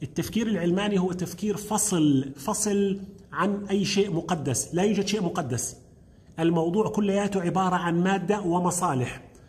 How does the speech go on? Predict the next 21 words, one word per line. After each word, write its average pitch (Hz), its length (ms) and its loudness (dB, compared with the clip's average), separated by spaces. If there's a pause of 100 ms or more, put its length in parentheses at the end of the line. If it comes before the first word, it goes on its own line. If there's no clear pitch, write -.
(160)
وهي 165 260 2
ما 175 100 2
تسمى 190 380 0
بالعلاقات 156 580 0
التعاقدية، 147 880 2 (340)
بيني 190 220 6
وبينك 185 320 2
عقد، 135 400 -4 (680)
انت 170 180 0
بتكشر، 208 540 0
مش 170 180 2
طايقيتك، 180 520 0
طلقني، 214 720 2
ارمي، 226 280 2
اولاد 190 360 4
في - 80 -4
الشارع 233 500 -2
و-، 220 120 -2 (1080)
اللي 262 140 6
بدي 220 160 0
احكيه، 208 380 -4